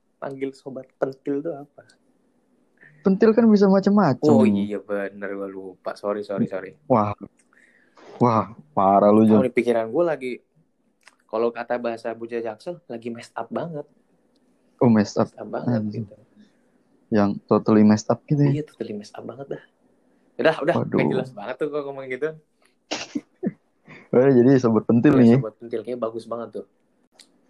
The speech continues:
Speaker 1: Tadi namanya udah Potet nih. Panggilan untuk fansnya
Speaker 2: Potet.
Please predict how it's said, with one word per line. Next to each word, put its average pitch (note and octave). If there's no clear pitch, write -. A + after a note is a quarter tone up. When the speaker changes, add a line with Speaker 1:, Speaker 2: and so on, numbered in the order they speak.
Speaker 1:
Tadi -
namanya A#2+
udah A#2+
Potet G#2+
nih. G#2
Panggilan G2+
untuk G#2
fansnya G#2
Speaker 2:
Potet. -